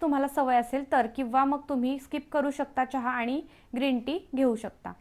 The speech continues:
आता बऱ्याच जणांना सवय असते, डोकं वगैरे दुखतं आणि सहन होत नाही, त्यांच्यासाठी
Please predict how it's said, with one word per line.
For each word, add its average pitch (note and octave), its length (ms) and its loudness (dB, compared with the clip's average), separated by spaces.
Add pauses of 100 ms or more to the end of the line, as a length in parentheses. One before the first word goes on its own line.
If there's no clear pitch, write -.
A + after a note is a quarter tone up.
(480)
आता C4+ 160 4
बऱ्याच E4 300 8
जणांना D#4+ 340 2
सवय D4+ 340 4
असते, C4+ 300 0
डोकं C4+ 280 0
वगैरे B3+ 300 2
दुखतं A#3+ 600 -4
आणि A3+ 180 -2
सहन C#4+ 340 2
होत C#4 220 -2
नाही, A3 140 -6
त्यांच्यासाठी A#3+ 880 -2